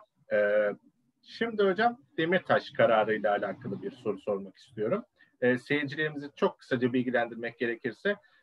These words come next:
e, yirmi Kasım iki bin on sekiz tarihinde, e, Işıl hocamızın da, e, mensubu bulunduğu ikinci daire, e, Sayın Demirtaş'ın tutukluluğunun deva-, tutukluluğunun devam etmesinin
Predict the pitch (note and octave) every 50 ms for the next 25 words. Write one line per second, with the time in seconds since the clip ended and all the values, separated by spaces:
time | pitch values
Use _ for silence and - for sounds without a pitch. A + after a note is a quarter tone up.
0 | _ _ _ _ - B2+ B2+ B2 B2 B2 C3+ F3 F#3 G3+ G3 F#3 - D3+ C3 -
1 | - G3 G3+ - _ - C3 - E3 D3+ E3+ F3 E3+ D3+ - C#3 B2+ B2+ A#2+ -
2 | - C3 B2 A#2+ A#2 B2 A#2+ A#2+ A#2+ A#2+ A#2+ F3 G3+ G#3 - _ _ _ _ _
3 | - B2 A#2+ A#2 - - C#3+ C3+ - E3+ C#3 C#3 B2+ A#2+ B2+ B2 A#2+ A2+ A2 A#2
4 | A#2+ A#2 A2+ A2 G#2 G2 - _ _ _ _ _ _ - A2+ A2+ A2+ A2+ A2 A2
5 | G#2+ G2+ - B2 A#2+ C3 C#3 C#3 - - C#3+ C#3 B2+ A#2 A#2+ A2+ A#2+ A#2+ B2+ E3
6 | G3 G3 - C#3 C3+ - D#3+ D#3+ D3 C#3 B2+ A#2+ A#2 A2+ A2+ A#2+ E3+ G3+ G3+ F#3
7 | - _ _ - B2 A#2 A2+ A2+ A2+ A2 G#2 - - D3 D#3 D3+ D3 C#3 D3 C#3+
8 | D#3+ D#3+ - - B2+ A#2 - - G3+ G#3+ - _ _ _ _ _ _ _ - D3
9 | C3 - D#3 - - - D3+ C#3+ C#3 C#3 C3 C3 C3 G3 G#3+ A3 - _ _ B2+
10 | B2 B2 C3+ C#3+ C3+ - - - B2+ B2 - C#3+ C#3+ D3+ D3+ D#3 D#3 D3 D3 D3+
11 | E3 D#3+ D#3 C#3 A#2+ A2+ - - B2 A#2 - E3+ F#3 A3+ A3+ G3